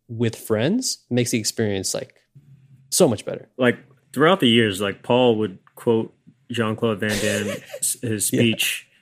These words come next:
Speaker 2: about going up the river, uh, all the time, and that made me kinda, like, 'cause I've, I don't think I've ever actually, like, I've watched the movie for sure, but I don't really remember it except for those one-liners and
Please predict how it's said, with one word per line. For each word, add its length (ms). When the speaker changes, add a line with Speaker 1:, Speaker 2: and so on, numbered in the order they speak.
Speaker 2:
about 220
going 240
up 120
the 80
river, 380
uh, 540
all 120
the 100
time, 360
and 340
that 280
made 300
me 260
kinda, 360
like, 240
'cause 160
I've, 200
I 200
don't 120
think 160
I've 160
ever 220
actually, 600
like, 100
I've 200
watched 300
the 60
movie 260
for 160
sure, 340
but 100
I 140
don't 220
really 200
remember 500
it 160
except 380
for 220
those 360
one-liners 840
and 560